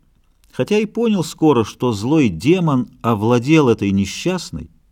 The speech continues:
и начал страшно пытать ее изнутри.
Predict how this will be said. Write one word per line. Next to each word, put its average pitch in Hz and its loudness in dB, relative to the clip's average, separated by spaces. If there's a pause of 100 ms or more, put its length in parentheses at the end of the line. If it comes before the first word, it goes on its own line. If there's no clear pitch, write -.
(240)
и 120 2
начал 160 2
страшно 165 -4
пытать 160 0
ее 147 0
изнутри. 110 -2